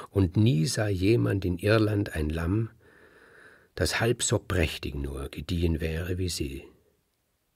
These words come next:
Die Wolle an ihnen war schon einen halben Fuß lang und weich wie die feinste Seide. Als sie sechs Monate alt waren, die Lämmer, brachte Siegen sie auf den Markt, und jeder,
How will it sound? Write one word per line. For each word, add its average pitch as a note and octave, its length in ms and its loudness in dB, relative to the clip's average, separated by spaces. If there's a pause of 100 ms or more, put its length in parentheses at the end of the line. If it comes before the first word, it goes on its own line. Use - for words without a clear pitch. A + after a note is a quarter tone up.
(440)
Die E2 140 2
Wolle G#2+ 340 6
an D#2+ 140 -6
ihnen D2 400 -8 (440)
war E2+ 200 -2
schon E2+ 260 -4 (140)
einen E2 320 -6
halben G#2 320 0
Fuß - 420 -2
lang F#2+ 240 -2
und F2 240 -2
weich G2+ 540 -2
wie F2+ 60 -6
die E2+ 120 -4
feinste G#2 580 -4
Seide. F#2 480 -6 (1160)
Als A2 180 4
sie A#2+ 80 2
sechs - 320 2
Monate C3 420 0
alt G2+ 240 -4
waren, G#2+ 280 -2
die G#2+ 80 -2
Lämmer, A2+ 360 -2 (300)
brachte A2 360 2
Siegen G#2 420 0
sie G2 160 -4
auf F#2 140 -8
den F#2 160 -2
Markt, D#2+ 380 -4
und F2 120 0
jeder, A#2+ 540 2